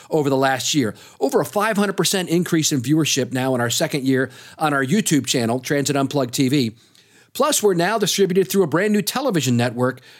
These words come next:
the Transportation Channel. And we've entered into social media in a big way. We now are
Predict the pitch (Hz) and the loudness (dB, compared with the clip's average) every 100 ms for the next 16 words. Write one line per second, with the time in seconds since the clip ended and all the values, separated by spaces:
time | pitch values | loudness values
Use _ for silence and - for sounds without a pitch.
0 | _ 139 - 160 - 151 156 147 - 120 | _ -4 -2 -2 -2 -2 0 0 0 -2
1 | 143 110 85 - _ _ _ 190 214 139 | 0 -2 -4 -12 _ _ _ -2 0 0
2 | 135 - - - 151 - 185 196 180 151 | -2 -8 -20 -2 0 2 0 2 0 0
3 | - 175 160 147 143 139 139 120 113 131 | 0 0 2 2 2 2 2 0 0 -2
4 | 110 120 101 107 127 160 151 123 | 0 0 0 -2 -2 0 0 0